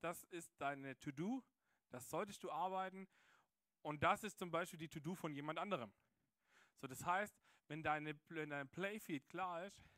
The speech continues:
dann weißt du, wo kannst du dich bewegen, ohne dass es irgendwie komisch ist und wo hört mein Playfield auch auf und fängt das von einem anderen an. Ähm, wir haben das bei uns in der Church, in unserer Culture haben wir das so, ähm, festgelegt, dass wir gesagt haben, wir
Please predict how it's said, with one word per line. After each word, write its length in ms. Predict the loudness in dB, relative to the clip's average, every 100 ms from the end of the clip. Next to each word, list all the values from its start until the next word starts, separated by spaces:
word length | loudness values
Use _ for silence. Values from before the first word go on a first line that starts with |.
| _ -12
dann 160 | 0
weißt 240 | 0 2 0
du, 180 | -2 0
wo 140 | -2
kannst 340 | -2 -6 -6 -8
du 120 | -8
dich 160 | -8 -14 _ _ _ _
bewegen, 540 | -2 0 0 -2 -10 -8
ohne 240 | -2 0 2
dass 180 | 0 -4
es 100 | -8
irgendwie 220 | -6 -6
komisch 320 | -4 -6 -6
ist 200 | -10 -12
und 420 | -6 -4 -4 -6 -16 -20 -20 -20 -14
wo 380 | 2 4 6 4
hört 260 | 4 2
mein 320 | 0 2 2
Playfield 360 | 0 -2 -2 0
auch 120 | 0
auf 200 | 0 -2
und 120 | -4
fängt 260 | -4 -4 -4
das 120 | -6
von 140 | -6 -6
einem 220 | -4 -2
anderen 320 | -2 -4 -8
an. 180 | -10 -14 _ _ -20 -20 -4 2
Ähm, 200 | 4 6
wir 60 |
haben 80 | 4
das 100 | 4
bei 80 | 4
uns 140 | 4
in 80 | 0
der 100 | -4
Church, 380 | 2 2 2 0
in 80 | -2
unserer 180 | -2
Culture 420 | -2 2 2 2 0
haben 100 | 0
wir 60 |
das 160 | -4 -4
so, 300 | -2 -2 -2 -10 -20 -2
ähm, 260 | 2 4 2
festgelegt, 440 | 0 -2 0 0
dass 120 | 0 -2
wir 60 |
gesagt 280 | -2 -4 0
haben, 240 | -2 0
wir 300 | 0 2 2